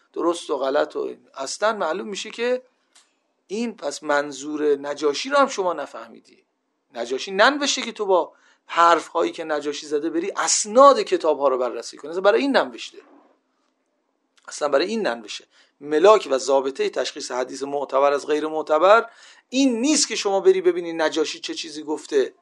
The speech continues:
<clears throat> در ارتباط با چه کسی، اون رو ورداری ببری توی سند کتاب‌ها بررسی کنی و امثال این. حالا اینا توضیحاش داره که در بحث تاریخ حدیث بعضیاشو گفتیم. خب، پس بنابراین اینطور نبوده که ما بیایم بگیم که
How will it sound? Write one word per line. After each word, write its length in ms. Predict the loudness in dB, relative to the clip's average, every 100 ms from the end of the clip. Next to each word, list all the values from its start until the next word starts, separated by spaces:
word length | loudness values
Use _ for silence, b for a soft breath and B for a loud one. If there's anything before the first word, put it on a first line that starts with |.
| b b _ -2
<clears throat> 320 | -2 -2 0
در 140 | 2
ارتباط 380 | 4 2 2 2
با 120 | -2
چه 160 | -2 -2
کسی، 280 | -2 -2 -4
اون 220 | -4 0
رو 80 | 4
ورداری 340 | 6 4 -2
ببری 300 | 0 2 2
توی 160 | -2 -8
سند 560 | -4 2 4 4 0 -2 b b
کتاب‌ها 400 | -10 -2 0 2
بررسی 440 | 0 0 0 -6 -10
کنی 240 | -10 -4
و 60 | -2
امثال 380 | -4 -4 -8 -8
این. 120 | -8
حالا 180 | -4 -2
اینا 180 | -4
توضیحاش 400 | -6 -6 -2 -2
داره 200 | -2 -4
که 60 | -2
در 140 | 0
بحث 160 | 0 -4
تاریخ 340 | -6 -6 -4
حدیث 340 | -6 -6 -10 -12 _ _ _ -2
بعضیاشو 420 | 0 0 -6 -8
گفتیم. 360 | -10 -12 -18 -20 _ _ _ _ _ _ _ _ b b b b b _
خب، 440 | -4 4 4 4 -8 _ _ _ _ _ _
پس 200 | -8 -4
بنابراین 600 | 0 2 4 2 2 -4
اینطور 380 | -8 -12 0 2
نبوده 360 | 2 0 -2 -4
که 220 | 0 0
ما 200 | 2 -2
بیایم 300 | -2 -6 -4
بگیم 300 | -6 -6 -12
که 360 | -6 -2 -2